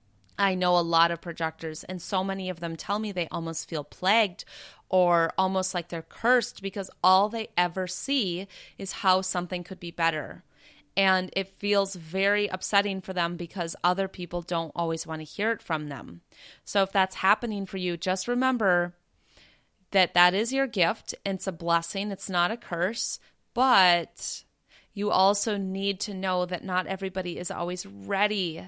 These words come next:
to hear your advice and that you must focus on what it is you do want in life. So you want to use your energy to magnify the things that you want more of in life and not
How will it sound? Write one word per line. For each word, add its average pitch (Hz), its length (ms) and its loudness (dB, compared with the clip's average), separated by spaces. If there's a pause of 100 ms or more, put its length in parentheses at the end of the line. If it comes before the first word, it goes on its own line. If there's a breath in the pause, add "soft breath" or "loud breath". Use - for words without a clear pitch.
(160)
to 208 140 -8
hear 175 640 -2
your 180 240 -2
advice 165 720 -2 (280 loud breath)
and 196 180 -4
that 196 120 -4
you 190 120 -4
must 185 640 0 (120)
focus 190 720 -2 (320 soft breath)
on 190 160 -4
what 185 120 0
it 175 140 -4
is 175 180 -8
you 165 160 -10 (100)
do 185 240 -2
want 143 520 -10
in 156 220 -8
life. - 640 -10 (320 soft breath)
So - 120 -10
you 180 140 -2
want 170 140 0
to 170 60 -2
use 214 540 2
your 220 220 0
energy 196 520 -2
to - 180 -10
magnify 185 680 0
the 180 140 -6
things 165 360 -8
that - 140 -10
you 165 180 -8
want 160 320 -6
more 175 640 4
of 143 220 0
in 160 260 -6
life 147 360 -6
and 165 240 -6
not 180 480 0